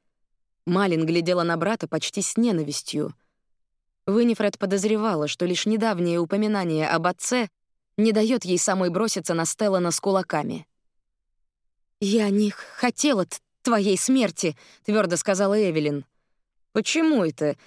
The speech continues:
издевательским тоном поинтересовался Стеллан. «Неужто в тебе, наконец, проснулись чувства?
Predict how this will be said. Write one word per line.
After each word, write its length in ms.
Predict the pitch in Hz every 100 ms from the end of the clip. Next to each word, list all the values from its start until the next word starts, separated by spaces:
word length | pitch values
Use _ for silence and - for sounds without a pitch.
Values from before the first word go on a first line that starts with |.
| _ -
издевательским 760 | 175 185 208 196 180 - 190
тоном 420 | - 277 185 160
поинтересовался 840 | 156 202 202 208 196 208 208 - 214
Стеллан. 580 | - 185 151 - - - _ _ _ _ _ _ _ _ _ _ _ _ _
«Неужто 540 | 170 202 285 320 -
в 60 | 226
тебе, 240 | - 233
наконец, 640 | 233 214 220 247 254 - - _
проснулись 580 | - 277 - 277 269 247
чувства? 640 | - 269 185 - 80 -